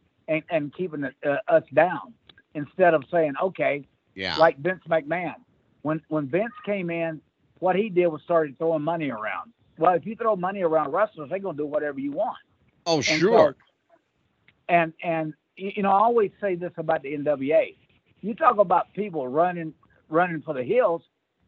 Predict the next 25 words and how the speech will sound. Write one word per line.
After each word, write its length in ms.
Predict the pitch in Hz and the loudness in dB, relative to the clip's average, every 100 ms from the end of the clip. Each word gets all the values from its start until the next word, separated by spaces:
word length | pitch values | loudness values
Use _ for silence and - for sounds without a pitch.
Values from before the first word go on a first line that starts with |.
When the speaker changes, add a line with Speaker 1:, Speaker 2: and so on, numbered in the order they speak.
| _ - | _ -8
Speaker 1:
You 100 | 180 | -2
know, 260 | 180 175 160 | 2 2 0
the 100 | 151 | -4
No 220 | 151 190 | 2 2
Wealth, 440 | 190 175 226 240 170 | 4 6 6 4 -2
uh, 520 | 143 - 151 147 143 | -4 -4 -2 0 0
Allowed 540 | 147 143 196 226 185 160 _ _ _ _ | 0 4 6 6 4 -2 _ _ _ _
Federation, 640 | 202 170 170 226 - 180 160 _ _ _ - | 2 4 6 4 2 -8 -8 _ _ _ 2
they 140 | 247 | 2
ran 320 | 208 196 202 | 4 0 -2
for 120 | 151 208 | -4 -4
the 80 | |
hills. 300 | 208 269 170 - _ _ _ | -2 0 0 -2 _ _ _
How 240 | - 269 | 2 4
does 140 | 311 208 _ | 4 0 _
thirty-five 840 | 233 233 226 190 - 185 185 185 175 _ _ _ _ _ _ _ - | 0 0 0 -6 0 0 2 -2 -4 _ _ _ _ _ _ _ -2
territories 720 | 220 208 185 - 147 135 135 - - | 4 6 6 0 0 2 0 -6 -10
close 500 | - 170 107 82 - _ _ _ _ _ _ _ _ | 2 2 2 -6 -20 _ _ _ _ _ _ _ _
just 220 | 202 220 | 2 2
because 440 | 208 165 202 185 151 | -2 0 2 2 0
one 300 | 147 220 226 - | -2 -4 -2 -4
son 140 | 202 | -4
of 80 | 175 | -4
a 60 | |
bitch 200 | 160 190 | -4 -4